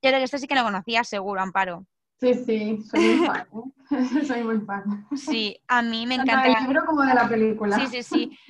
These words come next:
Speaker 1: Exacto, porque la historia de Andrea se popularizó sobre todo gracias al cine.
Speaker 2: Mm,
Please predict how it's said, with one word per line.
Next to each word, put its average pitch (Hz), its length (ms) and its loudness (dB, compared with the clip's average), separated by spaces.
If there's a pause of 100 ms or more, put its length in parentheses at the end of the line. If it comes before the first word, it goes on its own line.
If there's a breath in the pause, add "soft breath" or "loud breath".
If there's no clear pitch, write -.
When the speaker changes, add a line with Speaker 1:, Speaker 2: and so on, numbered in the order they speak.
(140 loud breath)
Speaker 1:
Exacto, 262 400 2
porque 254 340 0
la 226 120 2
historia 226 280 -4
de 247 60 2
Andrea 269 480 2
se 233 100 -4
popularizó 214 640 -4
sobre 233 240 -4
todo 240 400 -2
gracias 226 320 -2
al 262 120 -2
cine. 277 520 0
Speaker 2:
Mm, 214 220 -6